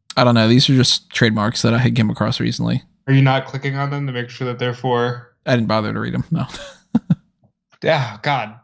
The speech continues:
Speaker 2: Well, as someone who goes through trademarks all day long,
Speaker 1: <laughs>
Speaker 2: this is the first thing you have to do.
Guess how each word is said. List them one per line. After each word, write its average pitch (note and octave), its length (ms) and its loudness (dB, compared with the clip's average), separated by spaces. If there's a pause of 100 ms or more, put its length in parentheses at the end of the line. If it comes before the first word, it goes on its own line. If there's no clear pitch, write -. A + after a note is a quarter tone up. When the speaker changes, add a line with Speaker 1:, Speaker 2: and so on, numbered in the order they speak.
(540)
Speaker 2:
Well, F#3 120 -2
as F#3+ 160 -4
someone G#3+ 280 -4
who E3+ 100 -8
goes E3 240 -8
through D#3 180 -14
trademarks C#3+ 560 -10 (180)
all F3+ 200 -4
day C#3 140 -2
long, B2 280 -8 (120)
Speaker 1:
<laughs> - 80 -20
Speaker 2:
this - 1120 -2
is E3 180 -4
the D3 120 -4
first G#3+ 320 -2
thing B2+ 200 -10
you A#2 80 -6
have A2+ 200 -8
to F2 80 -20
do. F#2 220 -20